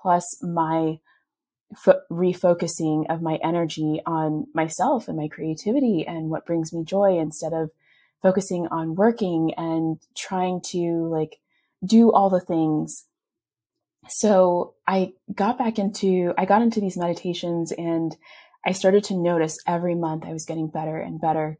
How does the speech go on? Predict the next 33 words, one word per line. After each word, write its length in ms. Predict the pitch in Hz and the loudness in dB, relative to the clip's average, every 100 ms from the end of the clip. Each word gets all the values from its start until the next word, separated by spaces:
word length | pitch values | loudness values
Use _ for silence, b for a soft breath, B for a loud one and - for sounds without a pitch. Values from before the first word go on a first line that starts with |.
| b b b b b b _ _ _ _ _ _ _ | b b b b b b _ _ _ _ _ _ _
Starting 480 | - - 214 220 226 | -4 4 6 6 4
the 80 | 185 | 2
meditations, 800 | 170 165 175 170 - 170 160 156 - | -2 -4 -4 -4 -4 -2 -2 -2 0
I 160 | 175 | 0
was 500 | 175 170 165 - - _ _ - | 2 0 -2 -6 -10 _ _ -4
at 160 | 170 | -2
a 60 | 165 | -4
point 420 | - 185 175 - | -4 -2 -2 -4
where 440 | 170 160 151 151 - | -2 -2 -2 -2 -4
I 80 | |
had 200 | 175 175 | -4 -4
regressed 460 | 175 160 165 165 - | -4 0 0 0 -2
so 180 | 180 180 | 0 0
far 240 | 185 170 | -2 -2
back 340 | 165 160 160 - | 0 0 -2 -6
that 120 | - | -6
I 100 | 160 | -6
was 160 | 160 | -6
taking, 360 | - 165 165 160 | -6 -8 -6 -4
like, 280 | 160 156 - _ _ _ - | -4 -6 -10 _ _ _ -4
eighteen 420 | 180 180 185 165 | -4 -4 -2 -2
ibuprofen 640 | 170 165 160 170 165 165 | -2 -6 -4 -6 -4 -4
in 160 | 160 160 | -4 -2
one 400 | 160 160 160 160 - | -2 -2 -4 -6 -4
menstrual 360 | 156 156 - | -4 -6 -10
cycle. 540 | 156 160 165 - - - b b - | -10 -12 -12 -12 -12 -14 b b -2
I 80 | |
mean, 160 | 170 160 | 0 0
in 100 | 156 | 0
one, 340 | 165 160 160 - _ | -2 -2 -6 -12 _
uh, 220 | 175 160 | -8 -6
menstrual 340 | 165 160 - - | -6 -8 -8 -12
period. 460 | - 165 - - | -10 -8 -8 -10